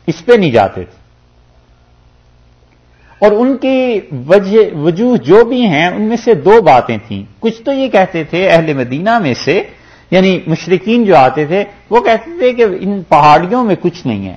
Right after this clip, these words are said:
اصل چیز ابراہیم علیہ السلام نے یہ جو گھر بنایا، بس اس کا طواف کرنا ہے اور کہیں نہیں جانا۔ اور کچھ اس وجہ سے نہیں جاتے تھے کہ وہاں اصاف اور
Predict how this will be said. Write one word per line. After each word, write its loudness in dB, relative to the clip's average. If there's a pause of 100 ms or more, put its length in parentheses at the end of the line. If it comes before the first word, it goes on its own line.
(120)
اصل 2
چیز -6
ابراہیم 0
علیہ 0
السلام 0
نے -4
یہ -4
جو 0
گھر 2
بنایا، 2
بس -6
اس -12
کا 2
طواف 2
کرنا -4
ہے -2
اور 0
کہیں -10
نہیں -12
جانا۔ -12 (480)
اور 4
کچھ -4
اس -8
وجہ 2
سے -4
نہیں -4
جاتے 0
تھے 2
کہ -4
وہاں 0
اصاف 0
اور -2